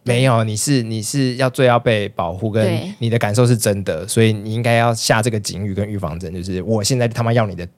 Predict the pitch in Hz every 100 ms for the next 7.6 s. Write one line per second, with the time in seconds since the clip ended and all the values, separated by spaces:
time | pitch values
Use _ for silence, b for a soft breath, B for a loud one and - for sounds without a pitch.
0 | - - 90 107 95 90 90 - - 220
1 | 214 202 202 190 180 - 233 - 381 415
2 | 247 220 226 262 269 262 269 233 240 220
3 | 190 - 208 190 202 175 - - - -
4 | - - 202 190 180 185 208 - _ -
5 | 196 190 185 - - - - - - _
6 | b b b _ - 226 233 233 202 196
7 | 202 196 180 175 - 233